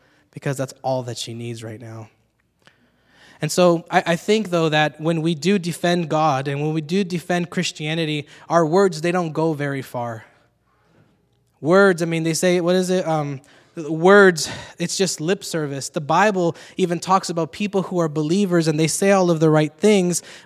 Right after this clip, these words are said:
but Jesus says, "But that's, they say it with their lips, but their hearts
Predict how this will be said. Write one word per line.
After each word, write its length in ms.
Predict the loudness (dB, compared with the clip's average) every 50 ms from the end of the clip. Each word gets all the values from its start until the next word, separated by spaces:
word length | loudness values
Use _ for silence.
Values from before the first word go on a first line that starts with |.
| _
but 140 | -4 -4 -2
Jesus 340 | 0 0 0 0 0 -2 0
says, 220 | 0 0 0 0
"But 240 | -2 -4 -4 -2 -2
that's, 200 | -2 -2 -2 -2
they 140 | -2 -2 -2
say 300 | 0 0 0 2 2 2
it 80 | 4
with 160 | 2 2 2 2
their 180 | 2 2 2
lips, 380 | 2 2 2 2 2 0 -2 -6
but 180 | -8 -8 -6
their 140 | -6 -6 -6
hearts 520 | -6 -6 -4 0 0 0 0 0 -4 -8